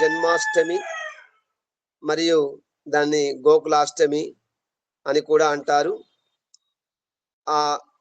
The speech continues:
శ్రీకృష్ణ జన్మాష్టమి సందర్భంగా విశేషమైనటువంటి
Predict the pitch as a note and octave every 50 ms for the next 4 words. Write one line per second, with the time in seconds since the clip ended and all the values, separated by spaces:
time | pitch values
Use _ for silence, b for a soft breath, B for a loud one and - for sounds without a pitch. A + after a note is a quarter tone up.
0 | _ _ - - - - E3+ F3 F3 - F#3+ - - G3 E3 B2+ D#3 D#3+ D#3+ E3
1 | E3 D#3+ E3 E3 D#3+ - - F3 E3 E3 D#3+ D#3+ C#3+ C3+ - _ _ _ _ _
2 | _ _ _ - - - - D3+ D3+ D#3 D#3+ D#3+ D#3 D3 D3+ D3+ D#3 D#3 D3+ D#3+
3 | E3 D#3 C#3+ C3+ - - G5 G5+ A5+ A#5 A#5 A#5 A#5 A5+ A5 A5 A5 A5 G#5+ G#5+
4 | A5 A5 A5 - - - - - - - - - - F3 D3 C#3 - - F3+ F3
5 | F3 E3 F#3 E3+ E3 D#3+ D#3 D#3 D#3+ D#3 D#3 D#3 D3+ - F3 E3+